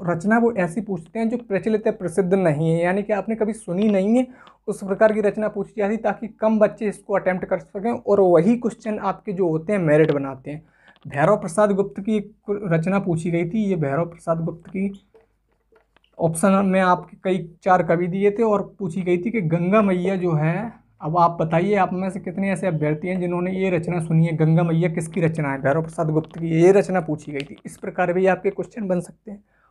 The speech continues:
और कितने प्रकार से आपके क्वेश्चन बन सकते हैं? देखिए, आपको पता है कि आपके में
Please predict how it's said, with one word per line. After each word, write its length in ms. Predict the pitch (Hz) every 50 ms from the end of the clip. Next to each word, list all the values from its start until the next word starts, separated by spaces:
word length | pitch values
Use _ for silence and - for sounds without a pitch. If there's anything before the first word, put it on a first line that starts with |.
| _ _ -
और 180 | 160 185 208
कितने 260 | 202 208 202 226 226 214
प्रकार 280 | 214 196 - 220 214
से 140 | 208 - 220
आपके 200 | 208 208 - 208
क्वेश्चन 280 | 196 190 - - 214 196
बन 120 | 196 196
सकते 340 | 190 - 196 - - - 220
हैं? 180 | 220 233 240
देखिए, 380 | 185 160 160 170 - - 202 196 196 196 - - _ _ _ _ - - - - _ _ - - _ _ _ _ _ _ _ _ - - _ _ _ -
आपको 300 | 165 180 185 185 - -
पता 280 | 220 - 202 202 - 196
है 100 | 208 214
कि 100 | 208 233
आपके 420 | 196 196 185 185 - _ - 220
में 220 | 208 208 208 190